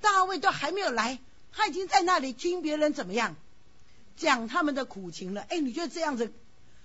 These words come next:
是不是值得，也值得奖励一下？虽然他的目的不纯，但是你看，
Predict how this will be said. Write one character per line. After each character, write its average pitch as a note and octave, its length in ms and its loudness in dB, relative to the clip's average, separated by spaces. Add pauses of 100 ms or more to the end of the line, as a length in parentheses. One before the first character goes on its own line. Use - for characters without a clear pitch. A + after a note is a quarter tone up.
(100)
是 - 180 -2
不 E4+ 60 0
是 C4+ 140 -2
值 B3 260 -2
得， A3+ 400 -2 (1120)
也 G#3+ 180 -2
值 A#3+ 200 -8
得 A3+ 160 -4
奖 F3 280 -10
励 F#3+ 160 -8
一 C#3+ 60 -10
下？ - 260 -14 (800)
虽 A4 300 4
然 C#4+ 180 -2
他 E4 160 -2
的 D4+ 120 2
目 F4+ 200 0
的 D#4 180 0
不 C4+ 180 -6
纯， D3+ 320 -10 (500)
但 F#4+ 180 4
是 D#4+ 140 -4
你 B3+ 160 2
看， C4 340 -4